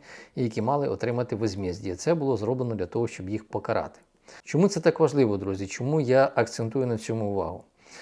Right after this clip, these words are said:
Ви також це чудово розумієте, фактично Путін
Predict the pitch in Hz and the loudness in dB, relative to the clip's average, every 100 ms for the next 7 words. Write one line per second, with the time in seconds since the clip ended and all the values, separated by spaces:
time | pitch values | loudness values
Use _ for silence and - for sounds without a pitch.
0 | - _ 131 156 170 143 - 110 113 117 | -20 _ 2 4 4 4 2 -4 -2 0
1 | 113 113 123 180 175 123 - 113 - 123 | 2 0 -2 -2 -2 -2 -2 -4 -4 -4
2 | 120 104 143 151 156 | -6 -4 -4 -2 -2